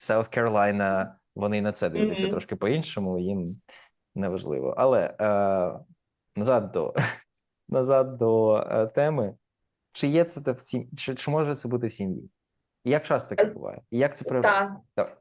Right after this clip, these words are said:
Speaker 2: Е, може бути, може бути в сім'ї. Ем, воно проявляється, знову ж таки, в залежності, грубо кажучи, від, е, батька або матері, або навпаки, батьки, е, залежні від своїх дітей.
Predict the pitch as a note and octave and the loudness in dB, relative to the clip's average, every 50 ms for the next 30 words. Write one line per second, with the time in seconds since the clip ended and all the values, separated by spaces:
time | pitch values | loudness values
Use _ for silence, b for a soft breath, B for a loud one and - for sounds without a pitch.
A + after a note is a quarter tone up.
0 | _ - A#3 A3+ A3 G#3+ A3 G#3 G3 G3+ G#3 A#3+ B3+ B3+ D4+ D#4 D#4 E4+ F4 F4 | _ 0 2 2 2 4 4 4 4 2 2 0 -2 0 0 0 2 2 2 2
1 | E4 - - - A3 A3+ A#3+ A#3 A#3+ A3 A3 A3 A3 A3 - - - - - - | 2 0 -2 -2 0 0 2 0 0 -4 -4 -4 -4 -4 -4 -4 -6 -8 -6 -2
2 | A3+ A3 G#3+ G#3+ A3 B3+ D4 E4 D#4+ B3 - - - A3 A3+ G#3+ G#3+ G#3+ G#3+ G#3+ | 2 2 2 2 2 0 0 0 0 0 -2 0 2 6 6 8 8 8 6 6
3 | G#3+ G#3+ G#3+ G#3+ A3 A#3 C#4+ D4+ D4+ C#4 A#3+ A#3 A#3+ B3 B3 A#3+ A#3 - - - | 6 6 4 6 4 4 4 4 4 4 4 6 6 4 4 4 2 -2 -4 2
4 | A#3+ A3 G#3+ G#3 G#3 G3+ G3+ G3+ - - G3+ F#3+ A3 A3+ B3 B3 - B3+ B3+ - | 4 6 6 6 6 6 4 0 -2 -8 -4 0 0 0 0 0 0 0 0 0
5 | G#3+ G3+ G3+ A3 B3+ D4 D4+ G#3 - D4 - G3+ G#3 G#3 G#3 G#3 - - G3+ G3 | -2 -2 0 4 6 6 8 8 6 6 4 2 0 -2 -2 -2 -2 -2 -2 0
6 | G#3+ G3+ F#3+ G3 F#3+ F#3 F#3 G3 G#3+ A3+ A3 G#3+ - A3+ G3+ F#3+ G#3 G3+ G3 G#3 | 0 0 0 0 2 2 2 2 2 2 -2 -2 -4 -6 -4 -2 -2 0 2 2
7 | G#3 G#3 F#3+ G3+ - F#3 F3 F3+ F3 B B B B B B B - G3 G3+ G3 | 2 0 0 0 2 4 4 4 4 B B B B B B B 0 2 4 6
8 | G3 F#3+ F#3 F#3 F#3 F#3+ F#3+ G3 - - - G3 G#3 G#3+ G3+ G3+ G#3 - G#3 G3 | 6 6 6 6 4 2 -2 -10 -14 -14 -6 0 2 4 4 2 2 0 0 0
9 | G#3 G#3+ - F#4 A#4+ - - F4+ D#4+ D#4+ D4+ - - G3+ G#3 A#3 B3 A#3+ B3 - | 2 2 2 2 2 2 0 -2 0 0 0 2 0 0 0 0 -2 -2 -4 -6
10 | A#3 A3+ - - G3 F#3 F3+ E3+ E3+ F#3 F3+ F3 - - - B3 C4 B3 A3 G3 | -10 -10 -4 0 2 4 4 4 4 2 0 -2 -2 -2 -2 0 2 2 2 0
11 | F3 - - - - G3 F#3 F3 F3 E3 D#3+ F#3+ G#3+ A#3+ G3+ F#3+ F#3+ F3 F#3 A3+ | -2 -4 -8 -8 -6 -2 0 0 0 0 0 2 6 6 6 6 6 6 6 4
12 | A3+ G#3 G#3+ G#3 F#3+ G3+ G3 - - G#3 G#3 G#3 F#3+ G3 G3 - - F#3+ A3+ D4+ | 4 2 0 0 0 0 -2 0 0 2 2 2 0 -2 -2 0 0 0 0 0
13 | F4 | -4